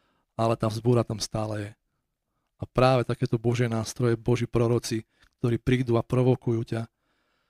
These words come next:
sú v Božom kráľovstve a v cirkvi dané na to, aby si jednal so svojou vzbúrou, lebo každý z nás ju má. Samozrejme, že tá vzbúra sa prejaví tak, že na vine je ten,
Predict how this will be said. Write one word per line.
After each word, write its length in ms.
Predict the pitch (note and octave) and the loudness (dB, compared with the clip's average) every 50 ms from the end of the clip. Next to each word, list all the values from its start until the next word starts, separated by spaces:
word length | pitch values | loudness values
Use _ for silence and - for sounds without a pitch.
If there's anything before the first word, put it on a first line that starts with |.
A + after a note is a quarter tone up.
| _ _ _ _ _ _ _ | _ _ _ _ _ _ _
sú 400 | - - - C3 B2+ C3 C#3 C#3 - _ _ _ _ _ | -12 -2 0 2 2 2 0 -4 -8 _ _ _ _ _
v 60 | _ - | _ -8
Božom 560 | A2+ A#2 A#2+ A#2+ A2+ A2 A#2 A2 A2 A2+ A#2 - _ _ _ _ | -2 0 0 2 2 0 -4 -4 -4 -8 -12 -18 _ _ _ _
kráľovstve 640 | - - A#2 A#2 B2 B2 B2 B2 - - - - A#2 | -8 -6 -4 -2 -2 -2 -2 -2 -4 -6 -8 -6 -6
a 160 | A2+ A2 A2 G#2+ A#2 A#2+ | -4 -4 -6 -6 -10 -12
v 120 | - _ _ | -16 _ _
cirkvi 480 | - - C#3 B2 A#2+ - - - A2 A2 | -8 -4 -4 -4 -4 -6 -10 -12 -8 -6
dané 240 | A#2 A2+ A2 A2 G#2+ | -6 -6 -6 -6 -6
na 240 | A2+ A2+ A2+ G#2+ | -4 -6 -6 -6
to, 240 | - - - G#2 G#2+ - _ _ _ _ _ _ _ _ _ _ _ _ _ _ _ _ _ | -8 -8 -8 -8 -8 -12 _ _ _ _ _ _ _ _ _ _ _ _ _ _ _ _ _
aby 480 | A2+ A2 A2 A2+ G#2+ A2 G#2+ G#2+ G#2+ | -8 -8 -6 -4 -2 -2 -2 -2 -6
si 320 | - - - - - A2 A2 | -10 -12 -12 -10 -10 -6 -6
jednal 480 | A#2 A2 G#2+ - G#2+ G#2+ G#2 G#2 G2+ | -6 -6 -6 -8 -10 -10 -10 -12 -14
so 80 | - A2 | -14 -14
svojou 400 | G#2+ - - A2+ G#2+ G#2+ G#2+ G#2 | -14 -10 -6 -6 -6 -4 -6 -8
vzbúrou, 400 | G#2 - - G#2+ G#2+ A2+ G#2+ G#2 | -10 -10 -12 -10 -8 -8 -8 -10
lebo 160 | A2+ A2 A2 | -10 -10 -10
každý 320 | - - B2+ A#2+ A#2 - A2 | -8 -4 -4 -4 -4 -6 -8
z 80 | G#2 | -8
nás 160 | A#2+ A2+ G#2+ | -8 -8 -8
ju 160 | G#2 G2+ G#2 G#2 | -8 -12 -14 -12
má. 160 | G#2+ G#2 G#2+ - _ _ _ _ _ | -14 -14 -14 -16 _ _ _ _ _
Samozrejme, 400 | - C3 C3 C3+ B2 B2+ B2+ B2 | 0 2 2 2 2 2 0 0
že 80 | A#2 - | -2 0
tá 80 | - | -2
vzbúra 320 | B2 A2+ A2+ A#2 A#2+ B2 A#2 | -2 -2 0 0 -2 -2 -2
sa 160 | - - - | -2 -6 -6
prejaví 320 | - B2 A#2 A#2 A2+ A2+ | -4 -4 -4 -2 -2 -4
tak, 240 | A2 - A#2+ A#2 A2 | -4 -4 -4 -4 -2
že 160 | A2 A#2 A2+ A#2 - _ _ _ _ _ _ _ _ _ _ _ _ _ _ _ _ _ _ _ _ _ | -2 -4 -4 -6 -10 _ _ _ _ _ _ _ _ _ _ _ _ _ _ _ _ _ _ _ _ _
na 160 | - A2 A2+ | -2 0 2
vine 240 | A#2+ A#2+ A#2 A2+ A2 G#2+ | 2 2 0 0 -2 -4
je 20 | G#2+ | -4
ten, 200 | - A#2+ A#2+ | -2 -2 -2